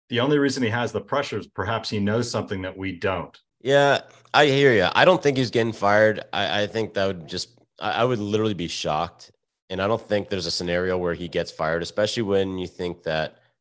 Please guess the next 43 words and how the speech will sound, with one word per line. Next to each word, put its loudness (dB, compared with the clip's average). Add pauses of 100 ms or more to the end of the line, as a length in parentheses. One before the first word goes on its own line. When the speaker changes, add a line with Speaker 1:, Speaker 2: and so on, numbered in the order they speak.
Speaker 2:
this -6
summer 0
is -2
so 0
important -2
in -6
re-signing -4
Matthews. -6
And -4
not -4
to -12
say 0
that -2
if -12
Dubas -6
is -8
gone, -2
Matthews -6
is -8
gone -2
with -6
them, -6
because -6
he's, -12 (240)
again, -6
they're, -6
those -4
guys 0
are -8 (120)
tied -2
at -8
the -10
hip. -6
But -6 (320)
I -4
just -2
think 0
there's -4
so 4
much 2
riding 2
on 0
that, -4